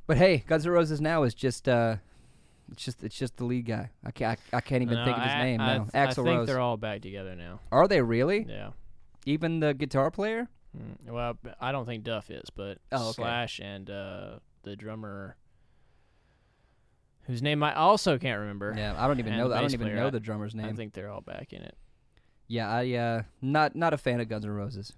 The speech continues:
Speaker 2: Yeah. Bleh.
Speaker 1: Um, okay, okay. Let's see. There's some on here that I didn't even know were covers. Um,
Speaker 2: That's the tricky thing.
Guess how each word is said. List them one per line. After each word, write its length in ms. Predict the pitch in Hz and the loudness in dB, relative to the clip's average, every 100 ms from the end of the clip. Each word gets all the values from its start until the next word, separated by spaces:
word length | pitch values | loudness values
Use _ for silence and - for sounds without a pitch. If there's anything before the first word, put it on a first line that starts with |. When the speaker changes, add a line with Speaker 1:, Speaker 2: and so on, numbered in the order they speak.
| - | -20
Speaker 2:
Yeah. 520 | - - 80 76 67 - - - _ _ - - - _ _ _ _ _ - 120 | -20 -20 -18 -18 -16 -18 -20 -20 _ _ -20 -20 -20 _ _ _ _ _ -20 -8
Bleh. 340 | 117 120 113 117 - - | -2 0 0 -2 -8 -10
Speaker 1:
Um, 320 | 123 123 123 123 | -2 0 0 0
okay, 320 | 190 160 165 - - | 0 0 -2 -6 -10
okay. 320 | 151 - 147 143 - - | -6 -2 -4 -6 -16 -14
Let's 160 | 135 | -12
see. 200 | - 131 - | -6 -6 -4
There's 200 | 139 180 | 0 0
some 240 | - 208 233 | 2 2 2
on 120 | 208 | 2
here 160 | 139 135 | 2 2
that 100 | 110 | 2
I 100 | 165 | 0
didn't 180 | 196 117 | -2 -4
even 180 | 110 | -2
know 120 | 110 117 | 0 0
were 140 | 110 | -2
covers. 640 | - 127 196 151 131 - - _ _ _ - - - - | -2 0 0 0 -6 -14 -20 _ _ _ -20 -20 -18 -4
Um, 440 | 123 123 120 117 | 0 2 2 0
Speaker 2:
That's 200 | 123 131 | -2 -2
the 100 | 135 | -2
tricky 300 | 143 139 127 | -2 -2 -2
thing. 300 | 131 147 139 | 0 0 -2